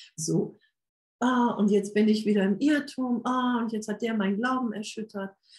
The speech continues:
So, das, das, das ist, das spinnen wir uns ja im Geist zusammen. Und damit ehrlich zu sein, weil es ist nur ein Irrtum, steht hier. Und der Irrtum macht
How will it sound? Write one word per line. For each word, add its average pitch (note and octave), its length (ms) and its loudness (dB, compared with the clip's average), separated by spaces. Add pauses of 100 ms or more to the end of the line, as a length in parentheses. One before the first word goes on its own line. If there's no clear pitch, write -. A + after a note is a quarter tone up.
(140)
So, - 160 4
das, G#3 240 4
das, A#3 280 0
das B3 200 0
ist, - 240 -10
das G#3+ 160 -2
spinnen C#4+ 340 6
wir A3+ 120 6
uns G#3+ 160 2
ja G#3 100 2
im A3 100 2
Geist B3+ 400 0
zusammen. F#3 520 0 (420)
Und G#3+ 140 2
damit C4 260 4
ehrlich A#3+ 420 0
zu G3 120 0
sein, F#3 260 0
weil G#3 100 2
es - 140 -6
ist - 140 -8
nur C#4 160 6
ein C4+ 140 0
Irrtum, C4+ 480 0
steht D#3+ 320 -4
hier. D#3+ 320 -4 (460)
Und G#3 100 2
der A3 120 0
Irrtum B3+ 380 2
macht A3 320 -2